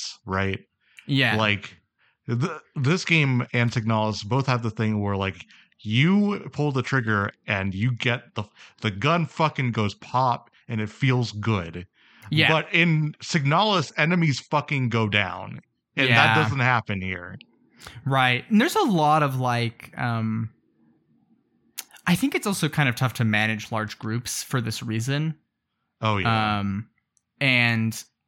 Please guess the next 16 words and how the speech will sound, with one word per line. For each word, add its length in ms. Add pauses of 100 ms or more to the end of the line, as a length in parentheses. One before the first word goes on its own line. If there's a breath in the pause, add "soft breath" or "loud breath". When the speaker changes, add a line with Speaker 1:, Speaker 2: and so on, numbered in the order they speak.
Speaker 2:
I 120
think, 360
like, 320
and 120
there's 160
some 200
stuff 320
where 120
it's 220
like, 300
um, 340
like, 160
I 80
got 140
an 100
ability 800